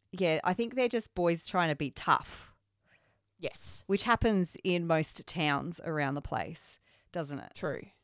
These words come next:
Speaker 2: And then as we learn more about Moses, we sort of learn he's really, he's young and he's been kinda left on his own. He's
Speaker 1: Mm.
Speaker 2: he's feeling that he needs to be tough and, and learn these skills of,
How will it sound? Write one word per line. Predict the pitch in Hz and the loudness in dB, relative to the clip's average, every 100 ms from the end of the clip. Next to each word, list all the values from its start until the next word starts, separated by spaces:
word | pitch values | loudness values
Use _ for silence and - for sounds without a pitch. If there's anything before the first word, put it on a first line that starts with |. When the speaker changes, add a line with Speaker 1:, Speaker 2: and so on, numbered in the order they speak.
| _ _ _ _ _ _ _ - | _ _ _ _ _ _ _ -2
Speaker 2:
And | 233 262 | 2 4
then | |
as | 262 254 | 4 2
we | 254 | 0
learn | 226 233 233 | 2 2 2
more | 208 180 | 0 0
about | 165 175 165 | 0 -2 -2
Moses, | 175 165 160 170 - | -2 -2 -2 -2 -4
we | 175 | -6
sort | 175 175 | -4 -4
of | 170 | -4
learn | 170 165 165 | -4 -2 -2
he's | 156 170 165 | -4 -6 -6
really, | 196 220 175 165 160 160 _ - - | -2 0 0 0 -4 -6 _ -20 -8
he's | 262 196 | -6 -2
young | 196 226 214 226 - | 0 2 2 -2 -6
and | 190 | -6
he's | 190 185 | -6 -8
been | 208 | -10
kinda | 202 247 339 | -8 -2 -2
left | - - - | -2 -2 -4
on | 170 | -6
his | - | -6
own. | - 160 123 160 160 | -4 -4 -4 -4 -2
He's | 160 156 | 0 0
Speaker 1:
Mm. | 151 147 147 147 _ _ _ _ _ _ _ _ _ _ - | -2 -4 -6 -12 _ _ _ _ _ _ _ _ _ _ -16
Speaker 2:
he's | - 214 202 196 190 | -8 -6 -6 -6 -6
feeling | - - 262 311 269 | -6 -2 -2 0 0
that | 214 202 | 0 -2
he | 196 | -2
needs | 180 175 - | -2 -4 -4
to | - | -6
be | - 185 170 | -6 -4 -2
tough | - 175 160 - - - - | -2 0 0 -2 -14 -8 -4
and, | 165 170 | -4 -2
and | 175 175 | -4 0
learn | 175 165 | 0 2
these | 160 - | 0 -2
skills | - 160 160 170 | 0 0 0 0
of, | 156 147 - | 0 -2 -6